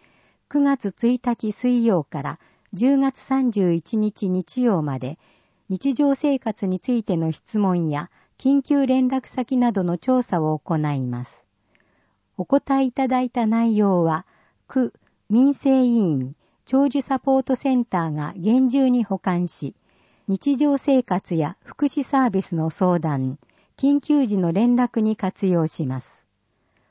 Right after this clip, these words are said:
本調査は原則として三年に一度実施していますが、今回は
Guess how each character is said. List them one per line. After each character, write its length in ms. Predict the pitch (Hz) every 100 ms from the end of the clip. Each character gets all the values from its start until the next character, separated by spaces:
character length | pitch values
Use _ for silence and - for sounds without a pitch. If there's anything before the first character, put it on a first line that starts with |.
| _ _ _
本 320 | 277 285 254
調 240 | - 262
査 180 | - 170
は 220 | 151 - -
原 200 | 226 269
則 260 | - 277 -
と 140 | 254
し 100 | -
て 240 | - 202 285
三 360 | - 254 277
年 240 | 269 269 254
に 180 | 240 202
一 220 | - 240
度 120 | 254
実 360 | 208 233 - 233
施 20 |
し 80 | -
て 140 | 220
い 100 | 202
ま 140 | 196
す 160 | 190 160
が、 220 | 143 135 - _ _ _ _ _
今 260 | 285 285 277
回 340 | 190 170 147
は 220 | 143 -